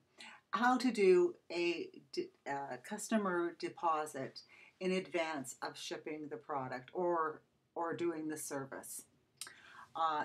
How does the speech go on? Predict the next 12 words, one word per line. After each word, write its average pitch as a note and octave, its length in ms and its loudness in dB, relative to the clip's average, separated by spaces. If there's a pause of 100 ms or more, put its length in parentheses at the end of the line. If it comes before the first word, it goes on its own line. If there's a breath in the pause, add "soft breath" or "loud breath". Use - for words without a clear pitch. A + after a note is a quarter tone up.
there's F3 500 0
several A#3+ 420 4
set, - 380 0
steps - 380 0
to - 100 -12
doing D3+ 320 -2
this, D#3+ 240 -4
so D3+ 360 -2 (280 loud breath)
I'll D3+ 240 0
go E3+ 220 -2
through - 240 -2
them. A2+ 260 -4